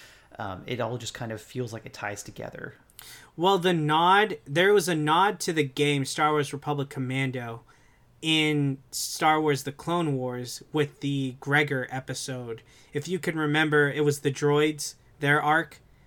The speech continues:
Speaker 2: being on
Speaker 1: Yeah.
Speaker 2: this distant planet, and they come into a clone who has amnesia, and he brings out his armor, and it's the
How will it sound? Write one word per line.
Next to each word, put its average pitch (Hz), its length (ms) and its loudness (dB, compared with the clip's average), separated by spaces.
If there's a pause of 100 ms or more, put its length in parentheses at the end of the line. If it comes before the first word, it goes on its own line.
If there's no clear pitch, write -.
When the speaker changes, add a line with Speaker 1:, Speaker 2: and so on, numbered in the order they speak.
(160)
Speaker 2:
being 151 200 2
on 147 140 4
Speaker 1:
Yeah. 139 40 2
Speaker 2:
this 135 200 -2
distant 151 440 -2
planet, 147 480 0
and 143 160 -2
they 139 80 -2
come 147 220 -4
into 143 640 0
a 135 80 -8
clone 147 400 -2
who 139 160 0
has 135 260 -2
amnesia, 139 640 -2 (640)
and 147 720 2
he 165 220 -2
brings 156 420 0
out 160 160 4
his 147 180 -2
armor, 151 540 0
and 143 140 -4
it's 139 200 -4
the 147 240 -4